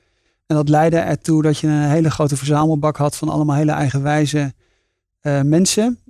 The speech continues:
Eh, die waarschijnlijk gewoon liever voor zichzelf, eh, wilden werken, maar wel in een soort collectief. En daar ben ik toen in vijfennegentig begonnen.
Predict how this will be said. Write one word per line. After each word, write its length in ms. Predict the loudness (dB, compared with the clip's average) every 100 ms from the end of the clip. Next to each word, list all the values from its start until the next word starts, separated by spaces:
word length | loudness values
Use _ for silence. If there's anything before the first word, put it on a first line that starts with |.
| -20 _ -10
Eh, 600 | -6 -2 -2 -2 -2 -4 -4
die 120 | -2 0
waarschijnlijk 400 | 0 0 -2 0
gewoon 160 | 0
liever 180 | 2 2
voor 140 | 0
zichzelf, 460 | -2 0 0 0 -4
eh, 200 | -6 -4
wilden 300 | 0 0 0
werken, 300 | 0 0 0
maar 120 | 0
wel 120 | 2
in 80 | 2
een 60 | 2
soort 200 | 0 -2
collectief. 540 | -2 -2 -2 -4 -6 _ _ _ _ _ _
En 140 | -4 -2
daar 200 | 0 0
ben 140 | 0
ik 100 | -2
toen 200 | -2 0
in 80 | 0
vijfennegentig 680 | -2 -4 -4 -6 -8 -14
begonnen. 400 | -18 -14 -12 -12